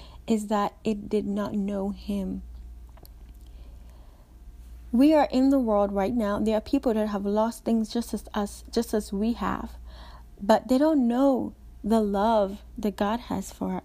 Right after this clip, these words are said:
for, for us and for them. We are privileged to know that even in our difficulties, God has extended his hand on us. This kind of love that the Father has given us,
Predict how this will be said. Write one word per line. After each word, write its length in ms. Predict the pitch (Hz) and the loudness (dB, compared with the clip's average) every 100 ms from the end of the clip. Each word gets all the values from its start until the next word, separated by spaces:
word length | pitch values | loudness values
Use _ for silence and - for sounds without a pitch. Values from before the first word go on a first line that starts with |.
| - | -12
for, 240 | - 202 | -4 -4
for 300 | 202 - 196 | -4 -4 -2
us 400 | 202 190 226 - - | -2 -4 -6 -12 -6
and 120 | 214 | -6
for 200 | - 233 | -2 -2
them. 380 | 226 240 - - - - - - - - - - - - | 0 -2 -4 -8 -14 -20 -20 -20 -20 -20 -20 -20 -20 -4
We 220 | 220 277 - | 2 2 4
are 360 | 240 220 - - | 2 2 0 -8
privileged 640 | - 254 285 254 226 - - | 0 2 2 0 -2 -4 -4
to 100 | 233 | 0
know 420 | 214 214 220 208 | 0 0 0 -2
that 320 | 202 196 - - - - - - - - - - | -2 -4 -6 -10 -14 -14 -14 -16 -18 -18 -18 0
even 260 | 277 294 311 | 4 6 4
in 160 | - 240 | 2 4
our 180 | 214 | 4
difficulties, 1120 | 208 233 226 208 202 208 - 208 196 - - - - - | 2 0 -2 -4 -4 -4 -6 -4 -4 -8 -12 -18 -14 -12
God 600 | 196 220 214 202 196 208 - - - - - - - - - - - - - | 0 2 2 0 -4 -6 -10 -16 -18 -18 -18 -18 -20 -20 -20 -20 -20 -20 -8
has 320 | - 202 - 208 | 0 0 0 -4
extended 720 | 202 - - 233 214 202 - - - - | -6 -6 0 0 0 -4 -8 -18 -20 -8
his 220 | - 202 | -4 -4
hand 420 | - 240 226 196 - | -4 -2 0 -2 -4
on 200 | 202 202 - | -4 -4 -4
us. 480 | 208 208 - - - - - - - - - - - | -2 -2 -4 -12 -20 -20 -20 -20 -20 -20 -20 -20 -14
This 280 | 214 240 - | 0 0 0
kind 400 | - 240 240 220 | -4 0 2 0
of 100 | 196 | -2
love 300 | 196 233 220 | 0 0 0
that 60 | 196 | -4
the 80 | |
Father 300 | 202 208 214 | -4 -4 -2
has 240 | 202 196 - | -4 -6 -4
given 360 | 220 208 202 | -4 -2 -2
us, 460 | 196 208 233 - | -4 -6 -10 -14